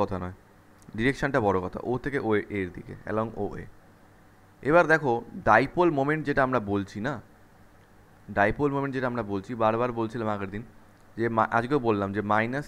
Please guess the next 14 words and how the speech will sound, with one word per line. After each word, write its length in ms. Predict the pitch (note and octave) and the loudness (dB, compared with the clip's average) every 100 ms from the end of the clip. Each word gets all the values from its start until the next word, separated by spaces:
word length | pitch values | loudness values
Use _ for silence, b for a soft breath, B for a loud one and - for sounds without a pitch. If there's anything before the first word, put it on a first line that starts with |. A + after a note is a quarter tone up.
| - | -6
কিউ 100 | D3+ D3 | -6 -4
থেকে 140 | D3+ C3+ | -4 0
plus 160 | B2+ - | -2 -2
কিউ 100 | C#3 C#3 | -4 -4
এর 60 | C3 | -4
দিকে 120 | C3 A2+ | -4 -4
move 120 | G2 - | -8 -6
করে 160 | F#2 F2 | -4 -4
ওটা, 160 | E2+ F2+ - - - - - - - | -6 -12 -16 -20 -20 -20 -20 -20 -8
মানে 120 | G#2+ A2 | -4 2
dipole 280 | G#2 G#2+ C3+ C#3 | 4 4 -2 -2
মোমেন্টের 260 | C#3 C#3 B2+ | -2 -2 -4
ডিরেকশনটা 400 | B2+ C3 C#3+ C#3+ | -4 -6 -8 -8
হচ্ছে 160 | - | -6